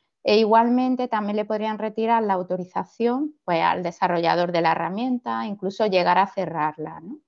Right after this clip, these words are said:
Luego, así como en un extremo, siempre queda lo que tenemos para cualquier infracción, que son acciones civiles, ¿no?, o penales que se puedan llevar a cabo. Y este reglamento europeo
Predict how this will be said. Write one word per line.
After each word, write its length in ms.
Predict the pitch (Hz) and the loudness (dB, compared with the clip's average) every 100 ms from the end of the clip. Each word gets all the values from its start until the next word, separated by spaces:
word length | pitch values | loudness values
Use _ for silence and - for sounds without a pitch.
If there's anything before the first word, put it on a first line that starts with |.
| _ _ _ _ _ _ - | _ _ _ _ _ _ 2
Luego, 200 | 208 226 | 4 4
así 280 | 240 262 247 | 2 -2 -2
como 240 | 202 190 | -2 -2
en 80 | 196 | -2
un 220 | 208 220 | -4 -4
extremo, 580 | 220 220 - 220 226 220 | -6 -6 -4 -2 -2 -4
siempre 380 | 233 214 208 214 | -4 -2 0 0
queda 360 | 214 214 220 226 | 2 2 2 0
lo 160 | 202 | -4
que 100 | 185 | -2
tenemos 420 | 175 180 196 208 208 | -2 -2 0 -2 0
para 220 | 202 196 | 2 2
cualquier 400 | 202 196 202 190 | 2 0 0 -2
infracción, 560 | 202 208 208 - 220 214 | -2 -2 -4 -2 -4 -2
que 100 | 208 | -4
son 240 | 202 190 | -4 -2
acciones 480 | 185 - 196 190 190 | -2 2 2 2 -4
civiles, 540 | - 190 208 208 190 | 0 2 4 4 2
¿no?, 300 | 185 202 254 | 0 -4 -4
o 120 | 175 170 | -4 -2
penales 480 | 165 180 190 202 - _ _ _ - | 0 2 2 0 -6 _ _ _ -4
que 80 | 196 | -2
se 140 | 196 | 0
puedan 320 | 190 196 196 202 | 4 6 6 4
llevar 260 | 196 196 | 6 6
a 160 | 202 208 | 4 2
cabo. 440 | 233 226 226 254 _ _ | -2 -2 -4 -10 _ _
Y 140 | - 226 | -2 -2
este 220 | 233 254 | -2 -2
reglamento 480 | 240 240 247 240 240 | 0 2 2 2 0
europeo 640 | 240 240 240 254 240 294 | -2 -2 -2 -2 -2 -6